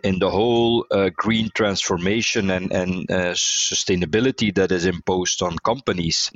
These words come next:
because due to the, the Solvency two obligations that banks and other companies have, it's, it's sometimes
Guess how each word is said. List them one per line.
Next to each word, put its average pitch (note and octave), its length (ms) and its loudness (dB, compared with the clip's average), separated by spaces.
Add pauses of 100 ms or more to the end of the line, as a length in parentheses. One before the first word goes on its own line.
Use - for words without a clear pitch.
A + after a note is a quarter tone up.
because F2+ 320 0
due A2 280 0
to G2 240 0
the, F2 400 0
the E2+ 360 -2
Solvency F#2 720 -2
two A#2 360 2
obligations F#2 880 0
that F2 260 -2
banks G#2+ 560 -2
and F#2 160 0
other A#2+ 200 -2
companies F2+ 540 -2
have, G2 340 0
it's, F#2 260 -2
it's - 220 -2
sometimes F#2 800 -2